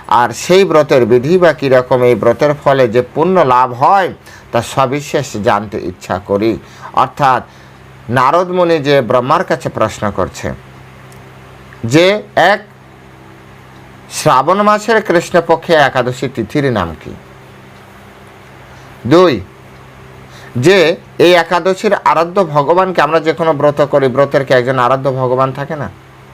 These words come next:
তো এই এক-, এই একাদশী ব্রতের আরাধ্য ভগবানকে?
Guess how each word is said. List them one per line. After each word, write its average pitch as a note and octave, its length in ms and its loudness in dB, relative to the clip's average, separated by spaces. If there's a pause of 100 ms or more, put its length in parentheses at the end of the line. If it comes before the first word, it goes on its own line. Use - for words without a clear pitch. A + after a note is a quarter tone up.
(520)
তো F#3+ 340 6
এই F#3 340 2
এক-, E3 180 0 (140)
এই G3+ 220 0
একাদশী F#3+ 420 0
ব্রতের D3+ 340 0
আরাধ্য C3+ 360 -2
ভগবানকে? A2+ 640 -4